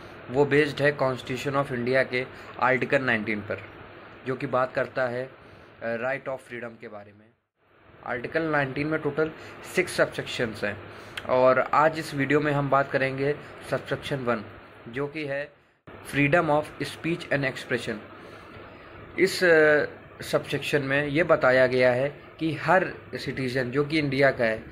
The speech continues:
उसका ये अधिकार है कि वो लिखकर या बोलकर या किसी भी visualization के माध्यम से वो अपनी बात कह सकता है और ये अधिकार, अ,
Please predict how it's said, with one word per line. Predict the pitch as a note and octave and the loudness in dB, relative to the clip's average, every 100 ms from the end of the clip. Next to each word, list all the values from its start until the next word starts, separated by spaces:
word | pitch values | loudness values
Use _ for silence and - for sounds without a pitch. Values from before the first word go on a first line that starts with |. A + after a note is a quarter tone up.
| - - | -20 -10
उसका | C#3 - - E3+ | -8 -2 2 6
ये | F3 | 6
अधिकार | D#3+ C#3+ B2+ D3+ D3+ | 6 4 4 6 6
है | C#3 D3 - - - | 4 2 0 -12 -6
कि | D#3 | -4
वो | D#3 D#3+ E3+ - | 2 0 0 -6
लिखकर | C3 C#3+ E3 D#3+ D#3 D#3+ D#3+ | -2 -2 -2 2 4 4 2
या | C3+ C#3 | 2 2
बोलकर | A#2+ D#3 D3+ A#2+ A2+ | 4 4 4 4 4
या | C3+ D#3+ | 4 4
किसी | D#3 C#3+ E3 | 2 -4 0
भी | E3 | 0
visualization | C#3 C#3+ C3 C#3+ C3+ C3+ D#3+ D#3 | 0 0 2 2 2 0 -2 -2
के | D#3 | 0
माध्यम | C#3 A#2+ B2+ C3 | 2 2 -2 -4
से | B2+ B2+ - - - - | -6 -8 -10 -20 -20 0
वो | C#3+ | 4
अपनी | D#3 E3 | 4 4
बात | C#3+ D3 D3+ | 4 4 4
कह | C#3+ B2+ | 0 0
सकता | A#2+ - G#2+ | -2 -2 -2
है | F2+ F2+ - - - - - | -2 -6 -16 -20 -20 -20 0
और | B2 C3 B2+ | 6 6 6
ये | C#3 F3+ | 4 6
अधिकार, | D#3+ C#3+ C#3 D#3 | 6 4 4 4
अ, | D#3 | 2